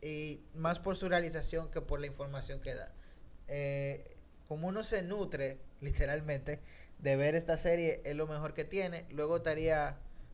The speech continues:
Final Table, que yo le doy un ocho de diez, o Todos a la Mesa, como se llama en español. Y básicamente por su realización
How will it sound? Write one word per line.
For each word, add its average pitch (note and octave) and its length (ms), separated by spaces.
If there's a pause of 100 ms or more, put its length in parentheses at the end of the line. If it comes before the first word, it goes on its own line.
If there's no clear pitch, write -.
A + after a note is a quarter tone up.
(100)
Final F3 340
Table, F3+ 440 (120)
que C#3 160
yo C3 60
le C3+ 80
doy C#3 400
un C#3 160
ocho D3 240
de D3 100
diez, G3 380
o B2+ 200
Todos D3 280
a D3+ 60
la C#3+ 120
Mesa, E3+ 400
como B2+ 240
se B2+ 140
llama C3+ 240
en C#3 60
español. E3 520 (680)
Y C#3 100
básicamente E3 760
por D#3 200
su D3 160
realización C3+ 680